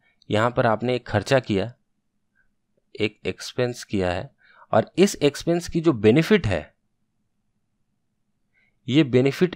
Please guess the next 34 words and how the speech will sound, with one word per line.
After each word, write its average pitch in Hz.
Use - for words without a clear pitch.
इसी 196
अकाउंटिंग 147
पीरियड 131
के 139
अंदर 113
आपने 120
एंजॉय 104
कर 101
ली, 120
ये 135
बेनिफिट 113
कैरी 98
फॉरवर्ड 117
नहीं 110
हो 95
रहा 78
है। 80
इस 156
अकाउंटिंग 127
पीरियड 131
की 139
जो 123
बाउंड्री 107
है, 92
इस 123
बाउंड्री 104
के 143
बियॉन्ड 113
कैरी 117
फॉरवर्ड 123
नहीं 117
हो 101
रहा 76
है। 80